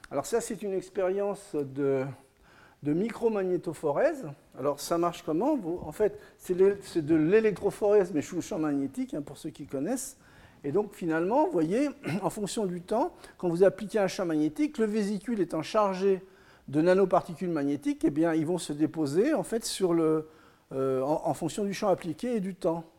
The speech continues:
Donc là, les vésicules sont là, donc vous les visualisez parce que c'est pas qu'un vésicule, c'est un ensemble. Par contre, le fait que ça se, vienne se coller sur les mains, ça veut dire qu'ils sont chargés de, d'objets magnétiques, ça tout le monde comprend.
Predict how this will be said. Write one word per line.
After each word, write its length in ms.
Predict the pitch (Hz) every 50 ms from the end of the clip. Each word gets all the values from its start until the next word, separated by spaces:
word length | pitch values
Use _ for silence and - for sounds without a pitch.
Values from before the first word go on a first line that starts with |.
| _ _ - 127 _ _ _ - - - _
Donc 240 | - 143 - - -
là, 120 | 180 185
les 120 | 170 160 170
vésicules 540 | 180 196 185 175 202 180 - - 214 202
sont 240 | 175 - - 165 147
là, 240 | 147 175 254 359 349
donc 160 | 208 143 120
vous 160 | 117 117 131
les 140 | 139 139 131
visualisez 580 | 120 143 147 135 143 160 151 151 143 151 175 180
parce 180 | 175 123 -
que 100 | - -
c'est 140 | 117 - 135
pas 160 | 120 - 135
qu'un 200 | 123 - 156 147
vésicule, 420 | 143 139 135 135 147 143 - 190 175
c'est 140 | - - 120
un 120 | 120 123
ensemble. 460 | 131 139 - - 240 277 294 277 208 175 - - - - - - _
Par 180 | - 139 -
contre, 400 | - - 262 311 311 311 - - - - _ _ _ _
le 100 | - 139
fait 300 | 143 139 - 220 208 214
que 100 | - 180
ça 280 | 151 - - 170 - 202
se, 260 | - - - - 156
vienne 180 | 139 165 202 208
se 140 | 185 - 320
coller 240 | - 185 185 175
sur 200 | 175 - - 147
les 120 | 139 143 147
mains, 180 | 175 226 294
ça 160 | - - - 151
veut 140 | 139 143
dire 180 | 139 170 233 262 - - _
qu'ils 280 | - 185 196 208 185
sont 160 | - - 170 147
chargés 360 | - - 151 147 151 214 220
de, 260 | 190 151 139 135 135
d'objets 260 | 135 139 139 143 180
magnétiques, 460 | 180 156 139 156 175 170 - 151 135
ça 160 | - - 127 120
tout 140 | - -
le 40 | 131
monde 140 | 127 123 117
comprend. 460 | - 123 120 - - 262 302 - -